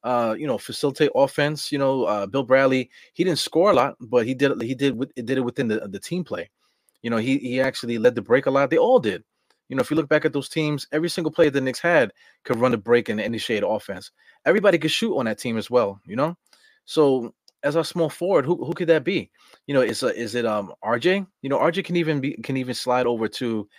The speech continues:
to play the Pearl role or the, or the Tim Barnett role or the John Starks role. He could be that, that guy. You know, but, but the Knicks, um, you know, we, we need facilitator, somebody at, at the two, excuse me, at the three point, uh, at the three spot.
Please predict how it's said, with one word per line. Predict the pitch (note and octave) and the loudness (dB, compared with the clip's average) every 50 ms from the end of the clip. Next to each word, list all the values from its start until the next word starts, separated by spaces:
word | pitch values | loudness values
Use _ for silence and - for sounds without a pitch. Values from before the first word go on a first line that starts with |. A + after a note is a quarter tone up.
| _ _ _ _ | _ _ _ _
to | - - A2+ | -12 -12 -6
play | - - B2 A#2 | 2 2 2 2
the | G#2+ | 2
Pearl | - _ - D#3+ E3+ E3 C3 | -4 _ 4 6 6 6 6
role | G#2+ G2 F#2 F2+ E2 D2+ - | 2 -2 -6 -6 -6 -8 -6
or | G2+ G2+ | -6 -4
the, | F#2 G2+ - | -4 -4 -4
or | - G2+ G#2+ | -4 -8 -10
the | G2+ | -10
Tim | F#2 - B2 G#2 | -8 -8 -8 -4
Barnett | - G#2+ A2+ B2+ D3 D3 | -2 -2 0 0 0 -2
role | - - E2 D#2 D2+ - | -2 -8 -10 -10 -8 -10
or | - G#2+ | -8 -8
the | G#2+ | -4
John | G2 C3+ B2+ B2+ | 0 0 0 0
Starks | - - D#3 D#3 - - | 2 0 0 0 0 -6
role. | G2+ | -6
He | F#2+ C#3+ | -6 -4
could | C#3+ D3+ B2+ | -6 -6 -4
be | C#3 D3 | -4 0
that, | B2+ B2+ G#2 - G#2+ | 2 0 0 0 -4
that | - - - | -10 -10 -10
guy. | - E2 - - - _ _ _ _ _ _ _ _ _ _ _ _ _ | -10 -12 -12 -14 -18 _ _ _ _ _ _ _ _ _ _ _ _ _
You | - A#2+ | -8 -2
know, | B2 C3+ C3+ | 0 0 2
but, | B2 B2 - A2+ | 2 0 0 0
but | A#2+ A2+ | -4 -4
the | B2 | -2
Knicks, | B2+ D3+ D#3 - - | -2 -2 -4 -4 -6
um, | - D3 C#3+ C#3+ C#3 C3 - _ | -4 -4 -2 -2 -4 -6 -10 _
you | - D3 C#3 | -10 -6 -2
know, | C3+ C3 | -2 -2
we, | B2 A2+ C3+ D3+ | -2 -2 -4 -6
we | C3+ C3+ | -4 -4
need | C#3+ D3+ - | -4 -4 -4
facilitator, | C3+ - - D3+ C#3 C3+ - - C#3+ C3+ B2 | -6 -4 -2 -2 -2 -2 -2 -2 -2 -2 -2
somebody | - C#3+ C3+ C3 B2+ C3 B2+ | -4 -4 -2 0 0 2 2
at, | A#2+ - - | 0 0 -2
at | A#2+ - | -8 -8
the | - | -10
two, | _ - - A3+ G#3 D#3 - _ - | _ -6 -4 -4 -4 -6 -10 _ -18
excuse | - - D3+ | -10 -4 -2
me, | C#3+ | -2
at | B2+ - | -2 -2
the | A2 | -4
three | - - F#3 G#3 | -8 -8 -8 -6
point, | - - A2 A2+ - - | -4 -4 -4 -4 -4 -6
uh, | A2 G#2+ G#2+ - | -4 -4 -4 -4
at | - A2+ | -4 -8
the | - G#2 | -10 -12
three | - D#3+ G3+ | -8 -8 -8
spot. | F3+ - - G2+ G2 | -6 -4 -4 -4 -4